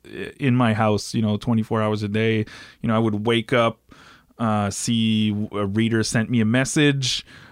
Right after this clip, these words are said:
uh, "Hey, is this picture true?" And then I'd be working, basically, just, like, trying to track down this picture. You know, it, it, I guess that says more about me <laughs> than about Facebook. But, um, so for me, I thought it was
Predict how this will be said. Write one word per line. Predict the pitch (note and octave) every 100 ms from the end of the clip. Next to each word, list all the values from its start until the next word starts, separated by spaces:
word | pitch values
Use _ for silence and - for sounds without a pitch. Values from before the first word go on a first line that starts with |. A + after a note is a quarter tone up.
| -
uh, | - A2+ G#2+ G#2+ G#2+ G#2+
"Hey, | C#3 E3+
is | D3+ C#3+
this | D3 -
picture | - D#3 - B2
true?" | - F#3+ F#3+ F3
And | B2+
then | B2+
I'd | A#2+
be | A#2+ A#2+ B2
working, | C3 E3 A#3+ D#3 B2
basically, | A2 A2 B2+ G#2+ A#2+ G#2+
just, | A2+ A#2
like, | C3 A2
trying | B2+ A2+
to |
track | - C3+ B2+
down | B2+ B2 B2
this | A#2
picture. | - D3+ - E3 D#3+
You | C#3 B2
know, | B2
it, | - F#2 - - - - -
it, | - C3+
I | C3
guess | C3 C3+
that | - C3+ -
says | C3+ B2
more | B2+ B2+
about | B2 A#2+ A#2+
me | A#2 B2
<laughs> | A#2
than | A2 E3
about | - C#3+
Facebook. | - D#3+ C#3+ - C3 -
But, | B2 - - - - C3
um, | A#2+ A#2 A#2 A#2 E2+ -
so | - - C3
for | C3 C#3
me, | D3 C#3+ C3
I | B2
thought | - B2+ B2+
it | B2+
was | B2 A2+